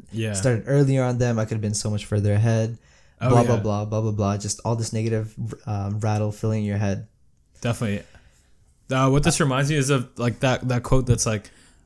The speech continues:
Speaker 1: um, "The, the best time to plant a tree was twenty years ago. The second best time is today." It's like, that's so true with, with procrastination. Like, obviously, you should have started last week. You're a bucket. But, like, you know, it doesn't matter because either you're gonna start now or you're gonna hate yourself for not starting now and start in a week again. You know what I mean? So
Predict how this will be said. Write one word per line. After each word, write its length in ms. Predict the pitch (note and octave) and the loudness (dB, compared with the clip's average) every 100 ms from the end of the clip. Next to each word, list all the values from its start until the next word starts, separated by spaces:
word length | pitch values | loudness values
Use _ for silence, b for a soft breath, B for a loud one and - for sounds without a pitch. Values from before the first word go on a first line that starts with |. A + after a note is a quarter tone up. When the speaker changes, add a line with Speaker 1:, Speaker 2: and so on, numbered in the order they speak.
| - | -2
Speaker 1:
um, 540 | G2+ G2+ F#2+ F2+ F2+ - - | 0 2 0 -4 -8 -16 -4
"The, 340 | B2+ G#2+ G#2+ G2 | 2 2 2 2
the 80 | A#2+ | 4
best 200 | C#3+ - | 6 6
time 140 | D3 | 6
to 60 | C#3 | 4
plant 220 | C3+ B2+ | 2 0
a 20 | |
tree 160 | G#2 B2 | 0 0
was 140 | A2+ | 0
twenty 160 | - G#2+ | 0 -2
years 160 | G#2+ | -2
ago. 120 | G2+ G#2+ | -2 -2
The 60 | |
second 260 | G#2 G#2 G#2 | -2 -2 0
best 180 | G2+ - | -2 -2
time 160 | G#2 | -2
is 100 | G2 | -2
today." 340 | - G2 G2+ G2 b b b b | -4 -2 -2 -2 b b b b
It's 140 | A2+ | 4
like, 140 | E3 C#3 | 4 6
that's 180 | D#3+ | 4
so 120 | - F3 | 6 6
true 280 | - D3 | 6 4
with, 220 | A#2+ A2 - | 4 0 -2
with 160 | A#2 | -4
procrastination. 600 | - - A#2+ - A2+ - | -4 -2 0 0 -2 -4
Like, 140 | G#2 G2+ | -8 -4
obviously, 420 | C3 D3 C3 A#2 | -4 -2 0 0
you 80 | G#2+ | 0
should 140 | A2 | 0
have 80 | G#2 | 0
started 260 | - F#2+ | 0 0
last 280 | F#2 F2+ - | -2 -2 -4
week. 240 | F2+ F2 - | -6 -8 -2
You're 100 | A2 | 0
a 60 | |
bucket. 440 | G#2 A#2 - F2+ - B B - | 2 0 -2 -6 -6 B B 0
But, 120 | B2+ | 2
like, 280 | B2 A#2 - b b b | 4 4 0 b b b
you 100 | D3+ | 2
know, 160 | C3+ A2+ | 4 4
it 60 | |
doesn't 260 | B2+ D3+ C3 | 6 6 6
matter 340 | B2+ C3+ A#2 | 6 6 6
because 460 | G#2+ A2 A#2 G#2+ - - | 4 4 6 4 2 2
either 180 | B2+ C3 | 6 8
you're 100 | B2 | 8
gonna 160 | B2+ | 6
start 280 | B2 C#3 A#2+ | 6 6 6
now 200 | A2+ B2 | 6 6
or 120 | C3+ | 6
you're 180 | A2 A#2 | 8 8
gonna 220 | A2+ G#2+ - | 8 6 0
hate 200 | - - | 2 4
yourself 340 | A#2 C3+ C3+ A#2+ | 6 4 4 4
for 80 | A#2+ | 2
not 180 | A2+ | 0
starting 300 | G2+ A#2 A2 | 0 0 2
now 220 | G#2 G#2 G#2+ | 2 2 0
and 80 | |
start 240 | G2 A#2 G2+ | 2 4 6
in 80 | G2 | 6
a 40 | |
week 220 | F#2+ G2 | 4 2
again. 400 | G#2 G2 F#2 - | 2 2 2 -2
You 140 | - G#2 | -6 -2
know 100 | G#2 | -2
what 120 | G2 | -2
I 40 | |
mean? 200 | F2+ F#2 | -4 -6
So 300 | A#2+ A2 F#2+ | -4 -4 -4